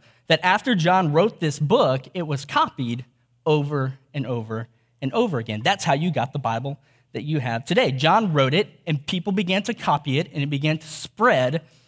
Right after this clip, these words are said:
across the world. And if you are copying something over and over, what's guaranteed to happen? You're going to mess up,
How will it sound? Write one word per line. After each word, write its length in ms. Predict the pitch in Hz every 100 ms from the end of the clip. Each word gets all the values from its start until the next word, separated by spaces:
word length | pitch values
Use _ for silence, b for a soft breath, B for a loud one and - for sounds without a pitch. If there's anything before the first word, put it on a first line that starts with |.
| b -
across 560 | 143 156 123 123 - - _ _ _
the 80 | 170
world. 440 | 220 254 139 107 - -
And 160 | 233
if 200 | 262 269
you 140 | 269 277
are 80 |
copying 600 | 220 - 277 - 135 110
something 580 | 107 131 117 - 135 233 - _ _ _ _ _ _
over 440 | 208 214 220 220 220
and 160 | 220 220
over, 500 | 240 170 135 147 160 _ _
what's 340 | 135 143 -
guaranteed 580 | 151 185 202 175 196 165
to 60 | 131
happen? 480 | 202 185 - - - _ _ _ _ _ _ _ _ _ -
You're 100 | 135
going 340 | 151 196 226
to 100 | 226
mess 280 | 196 180 -
up, 240 | 151 -